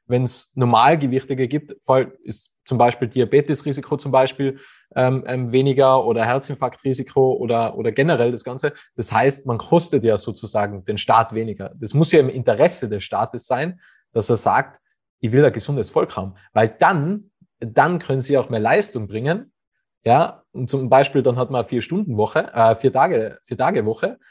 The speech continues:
man hat mehr Leistung, mehr Fokus, weil man gesünder lebt, kriegt dann in diesen vier Tagen noch mehr weiter und hat dann drei Tage Zeit,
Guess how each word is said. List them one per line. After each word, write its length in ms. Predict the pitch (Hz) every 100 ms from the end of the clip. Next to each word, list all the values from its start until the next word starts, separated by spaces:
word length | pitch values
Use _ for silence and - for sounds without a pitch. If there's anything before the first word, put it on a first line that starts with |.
| _
man 140 | 123 117
hat 220 | 131 123
mehr 260 | 117 143
Leistung, 560 | 180 139 175 - 127 117
mehr 180 | 117 131
Fokus, 540 | - 180 - 135 135
weil 120 | 123
man 180 | 117 110
gesünder 440 | 107 104 185 208 113
lebt, 300 | 120 151 -
kriegt 240 | 127 131
dann 140 | 135
in 160 | 139 139
diesen 260 | 143 143 131
vier 220 | 131 -
Tagen 320 | 113 107 110
noch 280 | 170 - -
mehr 220 | 107 98
weiter 460 | 98 127 175 165 127
und 100 | 120
hat 180 | 120
dann 120 | 117 101
drei 260 | 113 147
Tage 380 | 156 127 135 113
Zeit, 360 | - 117 180